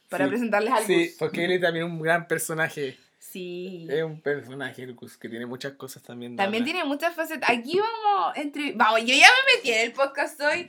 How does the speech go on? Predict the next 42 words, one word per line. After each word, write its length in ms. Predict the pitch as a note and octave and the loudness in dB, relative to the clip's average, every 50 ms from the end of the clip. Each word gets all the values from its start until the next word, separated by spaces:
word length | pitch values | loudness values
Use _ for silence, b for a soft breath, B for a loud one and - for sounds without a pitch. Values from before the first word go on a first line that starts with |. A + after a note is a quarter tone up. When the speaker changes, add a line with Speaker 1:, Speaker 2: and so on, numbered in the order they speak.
| B B B B - | B B B B -6
Speaker 1:
la 340 | A#3 B3+ B3 B3 A#3+ A#3+ - | 2 4 6 6 4 2 -2
co-presentadora, 1900 | - C#4 D4+ D#4 D#4+ E4 E4 E4 E4 E4 E4 E4 E4 D#4+ D#4+ D#4+ D#4+ D#4 D#4 D#4 D4+ D4+ D4 C4+ C#4 C4+ C4 C#4+ C4 B3 A#3 A3+ A3 F#3+ F3 F3 F3+ | -4 -4 -2 0 0 0 2 2 2 2 2 0 0 0 0 0 0 0 0 -2 -2 -4 -6 -6 -8 -8 -6 -4 -6 -4 -2 0 0 0 -2 -2 -4
tú 60 | G3 | -4
eres 120 | G#3+ A3+ A#3+ | -4 -4 -4
el 60 | A#3+ | -4
presentador, 460 | A#3 A#3+ A#3+ A#3+ G#3+ A3 A3 A3 A#3+ C4+ | -6 -8 -8 -8 -8 -6 -4 -4 -2 0
Speaker 2:
Sí. 140 | B3+ A#3 - | -2 0 0
Speaker 1:
el, 120 | - D4 B3+ | 0 4 6
la 180 | A#3 A#3 A#3 | 6 6 6
coprotagonista. 760 | A#3+ D4 C4+ E4 E4+ E4+ D#4 D4 C4+ C4+ D4 - - - G4+ G#4+ A4+ B B B B B B B B B B B _ | 2 -2 0 2 6 6 6 6 6 2 -2 -6 -6 -6 -6 -6 -6 B B B B B B B B B B B _
Eh, 680 | - - G#3+ G#3+ G#3+ G#3+ G#3+ G#3+ G#3 G#3 G3+ G3+ G3+ G3 G3+ | -8 -4 -2 0 0 0 0 0 -2 -2 0 -2 -2 0 0
va, 100 | - - | 0 0
el, 240 | - A3+ A3+ G#3+ G3+ | 0 -4 -6 -8 -8
bueno, 280 | F#3 F3+ F3 D3+ D3 | -6 -6 -6 -6 -6
Felipe, 440 | - - E3+ F3 F3 - - G#3 G#3 - _ _ _ | -8 -10 -10 -10 -8 -8 -10 -12 -12 -16 _ _ _
si 120 | - - | -16 -14
es 60 | G3+ - | -14 -14
que 60 | G3 | -14
no 60 | F3+ | -16
estoy 200 | F3+ - G#3+ G#3 | -16 -14 -14 -14
yo, 100 | G3+ G3+ - - | -14 -14 -10 -6
eh, 160 | F3+ G3 B3+ | -4 -4 -2
<laughs> 200 | C#4+ D4+ C#4+ C#4 | -2 -2 -2 0
Felipe 420 | E4+ D4 A#3+ C4 A#3+ A#3 C4+ C#4 | 0 0 0 -2 0 4 4 4
va 680 | C4 A#3+ A#3 A3+ A#3 A3+ A3+ A3+ A3+ A3+ A3+ - - B B B B B B B - | 4 4 2 4 4 4 2 2 2 0 0 -2 -4 B B B B B B B -8
a 200 | - G3 G#3 G#3 | -8 -6 -6 -4
traer 280 | A#3+ B3 C4 C#4 D4 | -4 -4 -4 -4 -4
a 60 | E4 | -4
gente 300 | E4 F4+ F4+ E4+ F4+ E4 | -6 -8 -12 -12 -12 -12
que 120 | D4+ D#4+ - | -8 -8 -8
hace 180 | G4+ G4 - A#4 A4 G#4 | -8 -4 -4 -4 -2 -4
de 40 | - | -4
todo, 340 | G4 A#4+ B4+ B4 A4 - - _ - - | -4 -4 -4 -4 -4 -6 -10 _ -20 -10
para 140 | - - - | -6 -4 -4
que 80 | C#4 D4+ | -4 -4
ustedes 240 | D4 - C#4+ D#4+ D4 | -4 -4 -6 -6 -6
se 60 | D#4 | -6
den 100 | D#4 D4 | -6 -4
cuenta 240 | D4 D#4 D#4 D#4 D4 | -4 -4 -6 -6 -6
que 120 | C#4 C#4 | -6 -8
pueden 320 | B3+ A#3+ C4 C4+ C#4 C#4 C#4 | -6 -4 -2 -2 -2 -2 -4
hacer 320 | C4+ C#4 C#4 C4+ C4+ C4 | -4 -4 -4 -6 -6 -6